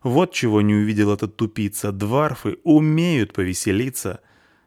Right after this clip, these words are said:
закончил топтать соперника Табакси.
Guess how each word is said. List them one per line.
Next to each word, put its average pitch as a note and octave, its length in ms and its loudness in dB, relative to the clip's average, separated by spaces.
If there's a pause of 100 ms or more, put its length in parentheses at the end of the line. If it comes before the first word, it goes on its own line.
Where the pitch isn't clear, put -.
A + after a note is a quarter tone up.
(200)
закончил A#2+ 600 -6
топтать F#2+ 440 -8
соперника F#2+ 580 -8
Табакси. E2 600 -12